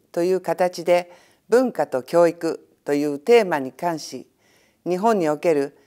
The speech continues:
最近の動きをご紹介したいと思います。まず、文部科学省は文化、そして教育の両方を所管しております。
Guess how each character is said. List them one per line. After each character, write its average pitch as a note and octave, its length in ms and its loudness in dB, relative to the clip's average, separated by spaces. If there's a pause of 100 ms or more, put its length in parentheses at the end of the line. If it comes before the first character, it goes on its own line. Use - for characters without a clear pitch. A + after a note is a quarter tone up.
(120)
最 C4 320 2
近 B3+ 240 -2
の B3 140 4
動 F3 240 2
き F3 180 0
を G#3 200 2
ご D#3 120 -2
紹 D#3+ 240 0
介 D3+ 240 2
し - 60 -18
た C3+ 140 -2
い C3+ 80 -4
と - 280 0
思 B2 220 -8
い A2+ 80 -14
ま A2+ 120 -20
す。 - 160 -20 (1700)
ま A#3 140 6
ず、 E3+ 220 -6 (380)
文 A#3 200 4
部 C4 100 0
科 B3+ 140 4
学 C4 200 2
省 D#3+ 220 2
は C3 260 0 (360)
文 G#3+ 260 0
化、 - 300 -4 (400)
そ - 160 -4
し - 120 -6
て G3+ 480 -2
教 C#4+ 200 4
育 E3+ 180 -2
の C#3+ 120 0
両 C#4+ 260 4
方 D#4 220 4
を F3 80 2
所 D3+ 120 -6
管 C#3 260 -4
し - 100 -12
て F#3 120 0
お D3 60 2
り B2+ 100 -6
ま A#2+ 140 -16
す。 - 140 -20